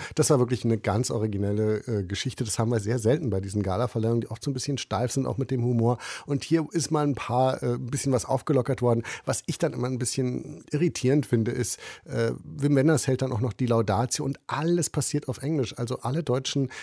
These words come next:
die auf die Bühne kamen, auch bei Babylon Berlin, sie reden nicht ein einziges Wort Deutsch. Und das finde ich dann doch immer ein bisschen befremdlich. Also man redet immer von der Vielfalt der europäischen Kultur und beschwört sie auch und sagt, „Gott sei Dank machen wir keine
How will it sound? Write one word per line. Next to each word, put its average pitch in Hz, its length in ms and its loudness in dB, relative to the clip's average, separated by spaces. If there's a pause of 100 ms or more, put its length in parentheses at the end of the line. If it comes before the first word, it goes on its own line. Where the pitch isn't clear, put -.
(120)
die 160 80 0
auf 120 80 0
die 131 120 0
Bühne 139 220 0
kamen, 131 240 0
auch 113 80 -4
bei 135 120 0
Babylon 131 580 0
Berlin, 135 460 0 (120)
sie 139 180 -4
reden 156 240 0
nicht - 200 -2
ein 143 180 -2
einziges 160 600 -2
Wort 135 260 -2
Deutsch. 120 300 2 (300)
Und 123 220 -4
das 131 140 0
finde 170 200 -2
ich - 60 -6
dann 139 160 0
doch 135 160 -2
immer 143 120 2
ein 127 80 0
bisschen 120 200 -4
befremdlich. 123 580 -2
Also 123 160 -2
man 131 180 0
redet 175 320 2
immer 151 200 2
von 143 140 -4
der 135 120 2
Vielfalt 165 380 0
der 135 60 -2
europäischen 135 440 -2
Kultur 127 300 2
und 147 100 2
beschwört 185 520 2
sie 110 160 -2
auch 98 160 -2
und 113 80 -2
sagt, 113 140 -2
„Gott 135 120 0
sei 131 60 0
Dank 139 180 0
machen 147 160 2
wir 127 80 2
keine 123 260 -2